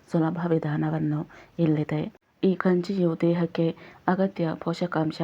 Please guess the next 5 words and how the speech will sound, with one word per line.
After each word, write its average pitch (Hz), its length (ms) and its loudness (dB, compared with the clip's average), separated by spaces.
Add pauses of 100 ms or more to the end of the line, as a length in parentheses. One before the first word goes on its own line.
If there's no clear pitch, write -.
ಹಾಗೂ 156 300 0 (360)
ಪ್ರೋಟೀನ್ಗಳನ್ನು 175 840 0 (380)
ಒದಗಿಸುತ್ತದೆ. 156 800 0 (220)
ಅಲ್ಲದೆ 156 420 0 (400)
ಜೀರ್ಣಾಂಗ 185 520 0